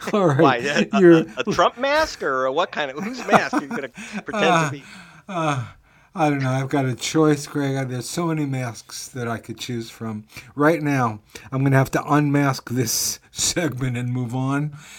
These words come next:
Speaker 1: Greg
Speaker 2: Okay.
Speaker 1: Palast, the segment is the Election Crimes Bulletin. We do this every Thursday.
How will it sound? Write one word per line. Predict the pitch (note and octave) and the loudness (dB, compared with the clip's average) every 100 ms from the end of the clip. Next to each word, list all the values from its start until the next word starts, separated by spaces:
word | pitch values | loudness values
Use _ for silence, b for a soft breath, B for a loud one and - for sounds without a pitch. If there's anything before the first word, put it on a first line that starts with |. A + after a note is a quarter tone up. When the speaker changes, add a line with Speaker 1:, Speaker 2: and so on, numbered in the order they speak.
| B | B
Speaker 1:
Greg | C#3+ C#3+ | 0 0
Speaker 2:
Okay. | - | -2
Speaker 1:
Palast, | - D#3 E3 F3 - - | -4 -2 0 -2 -6 -8
the | D3 | -6
segment | B2+ D#3 D3 D3+ D3 | 0 0 0 0 0
is | C#3 - | 0 -2
the | |
Election | B2+ C3 B2+ - C3+ | -4 -2 -4 -8 -8
Crimes | - C3 B2 A2 | -4 -2 -2 -6
Bulletin. | - B2 A#2+ - A#2 | -6 -6 -6 -6 -6
We | A#2 | -4
do | B2 | -6
this | A#2+ A2+ C#3+ | -6 -6 -8
every | A2+ A#2 | -6 -8
Thursday. | A2+ A#2+ A2+ - A2+ G#2 | -4 -2 -2 -4 -4 -4